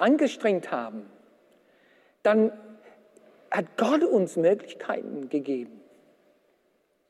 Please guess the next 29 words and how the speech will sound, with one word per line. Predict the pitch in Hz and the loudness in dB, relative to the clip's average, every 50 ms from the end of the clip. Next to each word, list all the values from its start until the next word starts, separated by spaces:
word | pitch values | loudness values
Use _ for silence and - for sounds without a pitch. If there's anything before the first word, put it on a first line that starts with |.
| _ _ _ _ _ _ _ _ _ _ _ _ _ | _ _ _ _ _ _ _ _ _ _ _ _ _
Dann | _ 254 | _ -2
kriege | 247 - 359 359 311 | 2 4 4 6 6
ich | 294 - - | 4 2 2
dann | - 226 202 | 0 2 2
einen | 190 180 170 160 | 2 2 2 0
Anruf | - - 185 226 262 254 247 226 175 - | 0 2 2 2 4 6 4 4 4 2
von | - - 185 156 147 | 0 -2 0 0 0
einer | - - 156 151 139 | -4 -4 -2 -2 2
Leiter. | 139 147 160 190 220 - - 143 - - - - - - - _ _ _ _ _ _ _ _ _ _ _ _ _ - - - - - - | 2 6 6 4 4 2 -2 -6 -6 -8 -18 -20 -20 -20 -20 _ _ _ _ _ _ _ _ _ _ _ _ _ -20 -20 -20 -20 -6 2
Nachdem | - 269 269 - - 277 285 320 330 277 202 156 127 120 123 - | 2 2 2 4 4 4 4 6 6 4 4 2 -2 -6 -2 0
das | 165 165 - | 0 2 4
alles | 180 180 190 180 170 - | 4 4 4 4 2 2
passiert | - 165 - - 185 - - | -2 -4 2 2 0 0 0
ist, | 156 - - | -4 -2 -2
bekomme | 180 170 - 285 311 294 | -2 2 2 2 2 2
ich | - - | 0 2
eine, | 214 190 180 156 - - - - - - - - _ | 0 0 0 -2 -4 -8 -18 -20 -20 -20 -20 -12 _
einen | - 180 190 170 | 0 2 2 4
Anruf | - 214 247 247 214 196 170 | 4 4 2 4 4 4 2
von | - - 175 180 | 2 0 0 0
einer | - - 170 165 160 156 147 | 0 -2 -2 -2 -2 -2 -2
Leiter, | 139 147 151 165 196 196 - 170 151 | 0 2 4 4 4 2 2 -2 -2
der | 147 143 160 156 | 4 4 4 4
ist | 160 - - | 2 0 4
der | 165 160 147 143 - - - - - - - - - - - - | 4 4 4 4 0 -4 -14 -18 -20 -20 -20 -20 -20 -20 -16 0
weltweit | - 220 262 285 302 247 202 226 214 214 202 - | 2 4 6 6 4 4 2 2 2 2 2 4
Leiter | 185 170 175 202 208 - 202 165 | 4 4 4 4 2 2 0 0
von | - - 180 160 160 | 0 -2 -2 -2 0
Elam. | - 170 190 214 220 190 135 110 | 2 2 4 4 4 2 2 0